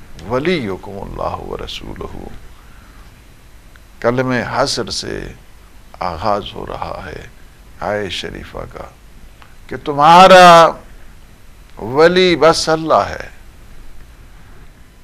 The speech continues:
اور اللہ کا رسول ہے، اور وہ تمہارا ولی ہے جو حالت نماز میں، رکوع کی حالت میں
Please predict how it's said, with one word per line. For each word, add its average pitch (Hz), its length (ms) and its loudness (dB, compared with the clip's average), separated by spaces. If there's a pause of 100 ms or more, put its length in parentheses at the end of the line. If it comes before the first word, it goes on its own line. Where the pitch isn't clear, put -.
(1080)
اور 101 260 -6
اللہ 104 400 -6
کا - 160 -12
رسول - 380 -16
ہے، - 180 -20 (1400)
اور 165 200 4 (180)
وہ 214 120 6 (140)
تمہارا 160 500 6
ولی 117 460 -4
ہے 101 240 -6 (1120)
جو 104 160 -6
حالت 107 500 -6 (520)
نماز 104 500 -6
میں، 85 220 -16 (1500)
رکوع 131 420 -4
کی 92 200 -14
حالت - 380 -10
میں 76 200 -16